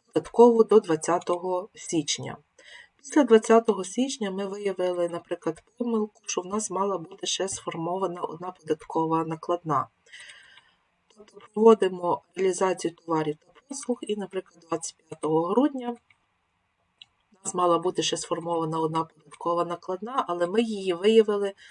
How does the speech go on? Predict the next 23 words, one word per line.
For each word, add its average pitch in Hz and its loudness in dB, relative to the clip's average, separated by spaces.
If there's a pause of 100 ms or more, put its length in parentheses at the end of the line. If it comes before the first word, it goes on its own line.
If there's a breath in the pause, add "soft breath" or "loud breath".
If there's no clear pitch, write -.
(440 loud breath)
наприклад, 202 0
двадцять 190 0
третього 175 0
січня, 247 -4
коли 214 8
вже 220 6
подали 202 2
декларацію 190 -2
за 170 -2 (100)
грудень. 151 -2 (680 loud breath)
Що 285 2
ми 277 2
робимо 233 8
з - -12
такою 202 0
податковою 175 -2
накладною? 160 -6
Ми 220 -4
її 220 4
формуємо 180 -6
двадцять 165 -6
третього 156 -6
січня, 202 -12